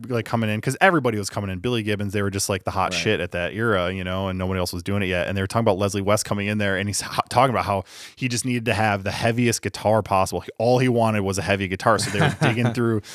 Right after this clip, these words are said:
Speaker 1: these, like, giant bins of woods, and Le-, here's Leslie
Speaker 2: Wow.
Speaker 1: West, this, like, famous dude, just, like, covered in sawdust looking for the heaviest piece of wood
Speaker 2: That's
Speaker 1: they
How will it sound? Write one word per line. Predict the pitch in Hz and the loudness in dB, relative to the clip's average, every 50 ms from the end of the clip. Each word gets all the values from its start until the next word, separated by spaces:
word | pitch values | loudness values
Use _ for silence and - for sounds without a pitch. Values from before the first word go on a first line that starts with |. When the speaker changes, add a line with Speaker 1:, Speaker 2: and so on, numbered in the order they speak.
| - - | -14 -8
Speaker 1:
these, | - 127 110 | -6 -2 -2
like, | 123 110 98 | -2 -2 0
giant | - 127 113 107 110 110 107 101 | 0 0 2 2 2 2 0 0
bins | 92 117 110 110 110 107 | 0 0 0 0 0 0
of | 104 | 0
woods, | 101 104 110 110 104 98 | 0 2 2 2 2 0
and | 98 95 | 0 2
Le-, | 104 107 110 | 2 2 2
here's | 110 98 113 110 | 2 0 0 2
Leslie | 101 107 113 117 117 113 107 | 2 4 4 4 4 4 4
Speaker 2:
Wow. | 98 | 4
Speaker 1:
West, | 104 104 101 - | 4 4 2 2
this, | 104 95 - | -2 -2 -2
like, | 101 95 | -2 -2
famous | - 113 110 107 107 98 | 0 0 0 0 0 -2
dude, | - 113 104 | -2 -4 -2
just, | 101 98 | -2 -2
like, | 104 95 - | -2 -2 -4
covered | - - - 131 120 110 120 113 | -4 0 2 2 2 2 0 -2
in | 113 107 | -2 -2
sawdust | 104 - 113 107 110 110 104 95 | -2 2 4 4 4 4 2 -2
looking | - 110 110 101 113 101 | -2 -4 -4 -4 -4 -4
for | - | -2
the | 107 101 | -2 0
heaviest | 92 98 98 104 101 95 - | 0 0 0 0 -2 -4 -4
piece | - 101 87 | -4 -6 -4
of | 92 92 | -2 -2
wood | 95 95 | 0 2
Speaker 2:
That's | 95 | 2
Speaker 1:
they | 95 | 4